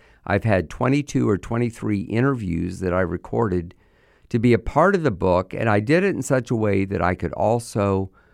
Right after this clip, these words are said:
use them on the podcast. Many of them, or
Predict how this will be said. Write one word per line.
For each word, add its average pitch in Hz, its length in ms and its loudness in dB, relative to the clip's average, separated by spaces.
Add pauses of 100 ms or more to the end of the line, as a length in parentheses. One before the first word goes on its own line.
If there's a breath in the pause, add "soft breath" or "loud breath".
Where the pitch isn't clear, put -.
(320 soft breath)
use 117 420 4
them 87 260 0
on 85 140 0
the 85 100 -2
podcast. 87 880 -6 (600)
Many 120 380 4
of 87 140 0
them, 78 360 -6
or 82 200 -6